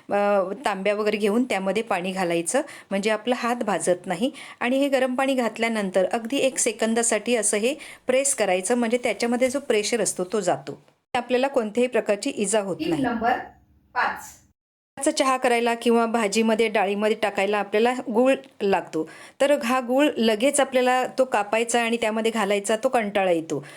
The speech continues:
Speaker 1: तर त्यासाठी अशा प्रकारे इथे मी ऑर्गॅनिक गूळ आणलेला आहे, अगदी इझिली असा च-, अ, चुरीने कापून होतो तो. तुमचं जर, अ, ऑर्गॅनिक नसेल तर एखादा मिनिट तुम्ही ओव्हनमध्ये ठेवू शकता आणि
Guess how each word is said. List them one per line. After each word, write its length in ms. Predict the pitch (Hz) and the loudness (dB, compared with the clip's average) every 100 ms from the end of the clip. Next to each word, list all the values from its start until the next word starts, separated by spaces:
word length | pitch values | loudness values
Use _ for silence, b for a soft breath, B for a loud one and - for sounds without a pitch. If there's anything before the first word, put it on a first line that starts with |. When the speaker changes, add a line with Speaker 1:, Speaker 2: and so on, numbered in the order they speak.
| B - | B -6
Speaker 1:
तर 40 | 233 | 0
त्यासाठी 420 | 233 233 262 285 | 0 2 2 2
अशा 260 | 240 - 233 | 2 0 0
प्रकारे 400 | 247 240 247 247 | 0 0 2 2
इथे 180 | 240 | 2
मी 160 | 247 285 285 | 0 0 2
ऑर्गॅनिक 420 | 220 208 240 285 | 0 2 0 0
गूळ 220 | 240 226 | 4 4
आणलेला 320 | 202 180 190 190 | 4 2 0 2
आहे, 160 | 240 262 B - | 0 -2 B -4
अगदी 420 | 254 233 302 277 | -4 2 4 4
इझिली 360 | 220 262 254 262 | 2 2 4 2
असा 360 | 233 240 254 | 2 0 0
च-, 400 | 320 - - - | -6 -10 -10 0
अ, 220 | 226 202 196 | 4 4 2
चुरीने 400 | 233 220 220 247 320 B B _ | 0 0 2 0 -2 B B _
कापून 340 | 220 214 - | -2 0 0
होतो 260 | 202 180 170 | 0 0 -2
तो. 260 | - 262 B B B 247 | 0 0 B B B -2
तुमचं 260 | 233 254 | 2 2
जर, 220 | 240 247 | 4 4
अ, 200 | 254 240 | 4 2
ऑर्गॅनिक 580 | 233 220 208 220 254 254 | 2 2 2 0 -2 0
नसेल 540 | 240 202 202 185 - 220 | 0 2 0 0 -2 0
तर 100 | 214 | 0
एखादा 500 | - 208 220 208 220 | 0 -2 -2 0 0
मिनिट 300 | 202 220 254 - | 0 -2 -2 -4
तुम्ही 240 | 208 254 - | -2 -2 0
ओव्हनमध्ये 500 | 214 208 226 233 240 | 2 4 2 2 0
ठेवू 220 | 226 208 | 2 2
शकता 380 | 208 214 - 277 B B B | 0 -4 -2 -4 B B B
आणि 200 | - 214 | -4 -4